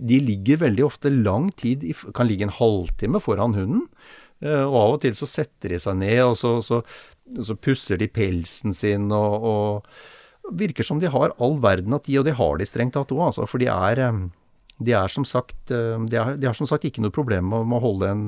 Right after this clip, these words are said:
eh, holde en hund langt bak seg. Og det, dette foreligger det også en del forskning på, da. Og en, en svensk undersøkelse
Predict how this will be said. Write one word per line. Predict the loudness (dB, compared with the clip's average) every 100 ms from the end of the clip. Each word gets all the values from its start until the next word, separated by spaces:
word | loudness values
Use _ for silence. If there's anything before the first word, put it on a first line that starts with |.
| -4
eh, | -4 -4 -2
holde | 0 0
en | 0
hund | 0 -2
langt | -4 -6
bak | -8
seg. | -10 -14 _ _ _ _ _ _ _ _ _ -16 -6
Og | 2 4
det, | 6 4 2 -4 -20 -20 -20 -20 -20 _ _
dette | -4 0 2 2
foreligger | 4 4 2 0
det | 0
også | 0 2
en | 2
del | 2 0 -4 -10
forskning | -10 -10 -10 -12 -8 -6 -4
på, | 0 2
da. | 0 -4 -20 -20 -18
Og | -4 2 4 4
en, | 2 0
en | 0 -2
svensk | -2 0 2 0 -2 -2
undersøkelse | 0 0 -2 -2 -4 -2 0